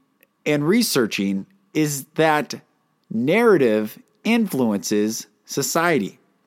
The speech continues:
I wrote in my first book, "He who controls the narrative controls the culture." And what I mean by that is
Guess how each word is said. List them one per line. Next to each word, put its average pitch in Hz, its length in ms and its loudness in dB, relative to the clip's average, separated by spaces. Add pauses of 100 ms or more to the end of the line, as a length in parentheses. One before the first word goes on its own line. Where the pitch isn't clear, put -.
(600)
I 123 100 -2
wrote 170 180 4
in 165 80 -2
my 151 120 0
first 165 380 -2
book, 139 220 0
"He 208 400 0
who 185 240 0
controls 143 800 -2 (920)
the 120 80 -2
narrative 131 440 0 (420)
controls 135 680 0 (160)
the 117 80 -6
culture." 143 460 -4 (560)
And 139 80 -4
what 190 100 2
I 214 60 4
mean 247 200 2
by 170 140 4
that 123 240 4
is 120 260 2